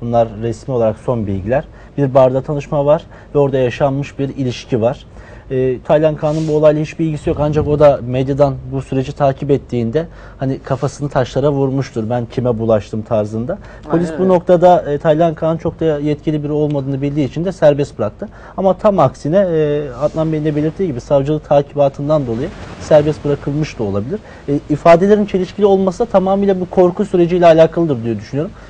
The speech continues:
Speaker 1: Çünkü birçok olayda bunu yaşıyoruz. İşte ilk verilen ifadelerin, e, farklı olması, daha sonrasında
Speaker 2: Evet.
Speaker 1: daha sakin kafayla, e, ifadelerin alınmasından sonra çok
Speaker 2: Psikolojik
Speaker 1: fazla
Speaker 2: etkenler
Speaker 1: tabii,
Speaker 2: var.
Speaker 1: tabii, çelişkili ifadelerle karşılaşıyoruz. E, genel anlamda bir de şunu belirtmek istiyorum ben.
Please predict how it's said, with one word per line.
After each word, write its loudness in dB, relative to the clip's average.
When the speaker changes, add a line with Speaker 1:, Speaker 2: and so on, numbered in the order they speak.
Speaker 1:
Çünkü -4
birçok 0
olayda 6
bunu 2
yaşıyoruz. 0
İşte -10
ilk -2
verilen 2
ifadelerin, 2
e, -4
farklı 4
olması, 0
daha 8
sonrasında 0
Speaker 2:
Evet. -4
Speaker 1:
daha 8
sakin 2
kafayla, 4
e, -4
ifadelerin 2
alınmasından -2
sonra -2
çok -2
Speaker 2:
Psikolojik 2
Speaker 1:
fazla 6
Speaker 2:
etkenler 2
Speaker 1:
tabii, 6
Speaker 2:
var. 4
Speaker 1:
tabii, 4
çelişkili 0
ifadelerle 6
karşılaşıyoruz. 0
E, 6
genel 4
anlamda 4
bir -4
de 0
şunu -2
belirtmek 2
istiyorum 0
ben. 4